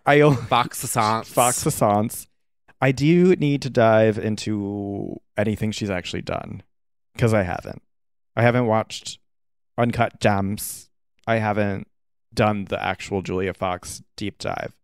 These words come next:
Speaker 1: I've been told
Speaker 2: Well
Speaker 1: it's actually good, and so that I would stan even more. But I would, you know, I'm assuming that this whole Julia Fox Assance is going to lead to a lot of, like, movies and T V coming up.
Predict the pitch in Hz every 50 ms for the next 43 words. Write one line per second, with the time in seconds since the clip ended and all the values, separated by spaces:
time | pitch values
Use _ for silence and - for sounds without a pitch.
0 | _ _ _ _ _ _ _ _ _ - 120 123 113 147 147 127 123 156 180 180
1 | 170 98 98 101 123 123 - - - 120 110 104 87 - 110 113 104 92 87 85
2 | 82 _ _ _ _ _ _ _ _ _ _ _ _ _ - 120 113 - - 117
3 | 107 98 104 101 98 95 95 95 92 - - - - 113 104 104 101 95 95 92
4 | 92 95 101 98 90 85 87 95 107 _ _ _ _ _ _ _ _ _ _ _
5 | _ 117 110 98 95 110 104 110 110 - - - - 117 117 110 104 - 127 147
6 | 170 196 190 - - - - 135 127 131 131 131 131 120 107 - 110 104 - -
7 | - 107 107 107 104 101 95 92 90 - _ _ _ _ _ _ _ _ _ _
8 | _ _ - 110 123 120 120 117 110 - - 113 107 104 104 - _ - - -
9 | - - - - - _ _ _ _ _ _ 185 - - 214 208 196 196 190 -
10 | - - - - - _ _ _ _ _ 127 113 98 - 113 110 107 101 98 98
11 | 101 98 87 - 98 98 98 95 95 95 87 92 92 90 98 95 92 92 92 90
12 | 82 90 92 87 - 92 87 92 92 95 - 113 107 107 110 113 110 123